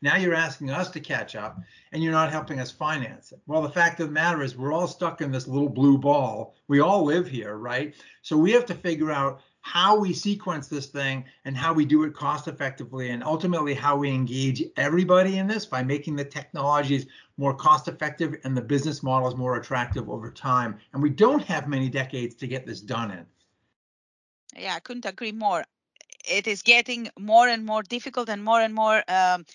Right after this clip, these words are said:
Speaker 2: important to go on with this energy transition. But what will be the implications, uh, that we will have in our daily lives?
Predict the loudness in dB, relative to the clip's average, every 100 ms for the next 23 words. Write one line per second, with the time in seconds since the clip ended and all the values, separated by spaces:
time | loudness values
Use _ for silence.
0 | _ -12 -12 -2 2 2 0 -10 -12 -16
1 | -14 -14 -6 0 4 4 2 -6 -8 -8
2 | -8 -12 -14 -14 -12 -10 -10 -10 -12 -14
3 | -20 -18 -16 -14 -14 -14 0 0 2 0
4 | 0 -2 -6 -6 -6 -8 -12 -14 -6 -6
5 | -6 -10 -14 -16 -16 -16 -16 -10 -6 -4
6 | -2 -2 -4 -8 -6 -8 -8 -10 -10 -2
7 | 0 0 -4 -6 -8 -8 -6 -6 -10 -12
8 | -14 -14 -14 -14